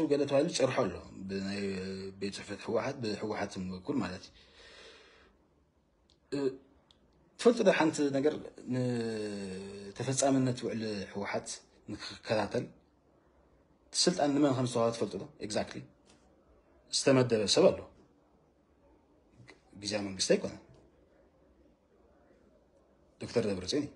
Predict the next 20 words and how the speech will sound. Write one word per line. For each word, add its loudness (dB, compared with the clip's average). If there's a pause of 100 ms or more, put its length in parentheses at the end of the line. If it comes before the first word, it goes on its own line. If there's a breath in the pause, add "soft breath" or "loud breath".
(420)
ክልተ -14
ግዜ -2
ከዓ -4
ተመላሊሱ 4
በታ -8
ስልጣን -8
ንሳ -6
ናብ -6
ኣዲስ -6
ኣበባ። -10 (1200)
ክልተ -6
ግዜ 6 (120)
ተመላሊሱ፣ -2 (1160)
ክልተ -10
ግዜ 4
ግን 4 (420)
ስለ -2
ናይ 4 (1040)
ውዕሊ 2 (400)
ፕሪቶርያ 0